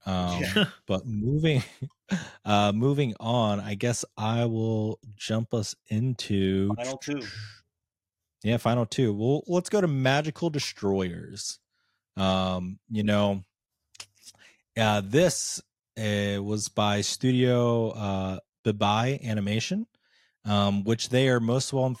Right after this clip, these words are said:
Speaker 1: known for, uh, doing practically all the quintessential quintuplet series stuff.
Speaker 2: Oh, nice.
Speaker 1: They did the movies, they did the series. Um, yeah. Um, and I actually really liked,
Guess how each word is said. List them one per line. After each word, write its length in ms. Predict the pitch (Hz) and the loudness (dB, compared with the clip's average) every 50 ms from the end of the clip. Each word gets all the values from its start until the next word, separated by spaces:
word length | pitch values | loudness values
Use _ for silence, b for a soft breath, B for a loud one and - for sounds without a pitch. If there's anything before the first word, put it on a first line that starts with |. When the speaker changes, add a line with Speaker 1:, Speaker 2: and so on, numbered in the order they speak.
| - - | -10 -8
Speaker 1:
known 320 | 139 117 110 110 110 113 110 | -4 -2 0 2 0 0 -2
for, 460 | - - 113 110 110 107 107 107 - - | -2 -2 0 0 0 0 0 -2 -4 -6
uh, 500 | 110 101 98 98 95 95 92 92 95 95 _ _ _ _ _ _ _ _ _ _ - | -4 -2 -2 -2 -2 -2 -4 -4 -6 -10 _ _ _ _ _ _ _ _ _ _ 0
doing 580 | 127 123 123 120 117 113 110 110 107 107 - _ _ _ _ _ _ _ - | 2 2 4 4 2 0 0 -2 -4 -6 -8 _ _ _ _ _ _ _ 0
practically 540 | 135 131 131 - - 131 - - 127 110 | 2 2 2 0 -2 -6 -4 -2 -2 0
all 280 | - 107 110 113 120 120 | 0 0 2 2 2 2
the 240 | 113 113 110 110 107 | 2 0 0 -2 -2
quintessential 800 | - - - 135 135 - 127 - - 135 131 - 131 120 107 - _ _ _ _ _ _ - | -4 -4 -4 -4 -2 -2 -4 -2 -2 -2 -2 0 -2 -2 -2 -6 _ _ _ _ _ _ -4
quintuplet 580 | 113 110 - 117 113 - - 139 135 - - | -4 -2 0 0 -2 0 0 -4 -2 -4 -6
series 400 | - - 156 156 160 156 156 - | -6 -2 0 0 0 0 0 -2
stuff. 360 | - - 165 160 151 151 147 143 131 | -2 -2 -4 -4 -4 -6 -12 -18 -16
Speaker 2:
Oh, 200 | 120 107 104 101 | -16 -16 -14 -16
nice. 480 | 101 110 127 139 147 156 151 127 110 104 | -16 -16 -14 -14 -14 -12 -12 -8 -2 -2
Speaker 1:
They 80 | 110 | 0
did 160 | 107 117 107 107 | 0 0 0 0
the 60 | 107 | 0
movies, 580 | 113 139 156 156 156 156 151 151 151 139 - - | 2 4 4 4 4 4 2 2 0 0 -2 -4
they 160 | - 123 113 | -2 -2 -2
did 180 | 113 117 107 | -2 -2 -4
the 60 | 104 - | -4 -6
series. 840 | - - 135 139 147 143 143 139 139 139 139 135 127 - - - - - | -4 0 2 4 4 4 4 4 4 2 2 0 -2 -4 -6 -8 -8 -4
Um, 480 | 110 104 104 101 101 101 98 98 104 | -2 0 0 0 0 0 -2 -2 0
yeah. 200 | 127 156 156 120 107 - _ _ B B B B B B B B B - | 2 2 2 2 0 -4 _ _ B B B B B B B B B -4
Um, 640 | - 101 101 104 101 98 95 95 95 101 117 - _ _ _ _ _ _ _ _ _ _ _ _ - | -2 0 0 0 0 -2 -2 -4 -6 -8 -10 -14 _ _ _ _ _ _ _ _ _ _ _ _ -6
and 400 | 123 117 113 113 110 110 107 - - _ - | -2 0 0 2 2 0 -2 -4 -8 _ -2
I 280 | 120 135 151 165 175 | 0 2 2 2 2
actually 640 | 156 151 143 143 139 - - - 147 135 135 131 123 | 0 0 -2 -2 -2 -2 -6 -6 -4 -2 0 0 0
really 560 | 117 110 110 113 120 131 139 139 139 131 127 | 0 -2 -2 0 0 2 2 2 2 2 2
liked, 920 | 117 110 104 107 110 117 113 110 110 104 - _ _ _ - - - - | 2 0 0 0 2 2 2 2 0 -4 -6 _ _ _ -16 -14 -14 -14